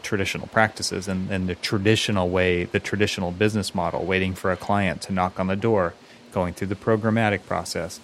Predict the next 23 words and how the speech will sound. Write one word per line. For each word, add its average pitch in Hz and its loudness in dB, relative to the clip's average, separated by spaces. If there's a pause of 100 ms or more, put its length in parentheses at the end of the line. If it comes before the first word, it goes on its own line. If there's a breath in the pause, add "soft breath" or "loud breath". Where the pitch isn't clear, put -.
(280)
going 92 0
through 101 2
entitlements, 101 2
going, 95 0
you 107 0
know, 92 2
going 107 0 (320 loud breath)
all 101 6
the 107 4
way 104 6
through 101 2
to 95 -6
delivery, 95 2 (1160)
and, 123 4
and 110 2
really 135 8
just - 0
applying 104 4 (400)
generic 110 4
technology 90 -2 (500)
to 107 4
that 95 2 (140)
process 101 0